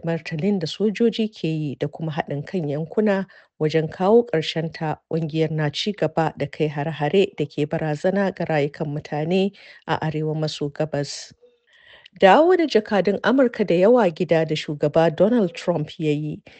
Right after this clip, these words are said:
zai kawo gibi ga manya masu wakiltar ƙasar a fiye da rabin ƙasashen Saharar Afirka, abin da zai dagula ƙoƙarin da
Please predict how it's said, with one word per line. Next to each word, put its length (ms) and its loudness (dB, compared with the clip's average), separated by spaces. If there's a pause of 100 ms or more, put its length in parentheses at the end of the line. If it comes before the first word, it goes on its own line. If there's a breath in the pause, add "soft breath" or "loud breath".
(140 loud breath)
zai 140 2
kawo 440 2
gibi 440 -4
ga 180 -4
manya 460 0
masu 320 -4
wakiltar 520 -4
ƙasar 520 0
a 80 -2
fiye 260 -4
da 120 -2
rabin 320 0
ƙasashen 680 -2
Saharar 560 -4
Afirka, 560 -4 (720 soft breath)
abin 240 -2
da 120 0
zai 180 -2
dagula 480 0
ƙoƙarin 460 -2 (120)
da 120 -4